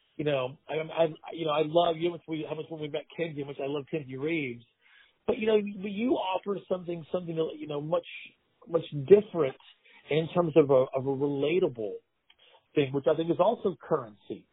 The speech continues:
for the industry. But I, I love your path so much. So let's get into that just for a second.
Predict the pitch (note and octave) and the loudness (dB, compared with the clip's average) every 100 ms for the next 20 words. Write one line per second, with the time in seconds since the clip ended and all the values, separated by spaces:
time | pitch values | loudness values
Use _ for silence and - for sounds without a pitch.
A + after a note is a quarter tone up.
0 | _ C#3 A#2 A2 G2+ - G#2+ C#3 - F3+ | _ -6 -4 -8 -12 -10 -4 -4 -2 -4
1 | - F3 G#3+ C4+ B3 A#3 E3+ G3 - E3 | -4 -2 0 2 2 0 0 -2 0 -4
2 | D3 - D#3+ C#3 - E3 C#3+ _ _ _ | -4 -8 -8 -10 -2 -2 -2 _ _ _
3 | _ _ _ - A3+ B3 _ A3+ G3+ F#3+ | _ _ _ 2 2 2 _ -6 -6 -8
4 | E3+ D#3+ D3+ C#3+ C#3 - C3+ A#2 - B2+ | -6 -2 -2 -4 -18 -12 -10 -10 -8 -10
5 | A2 | -10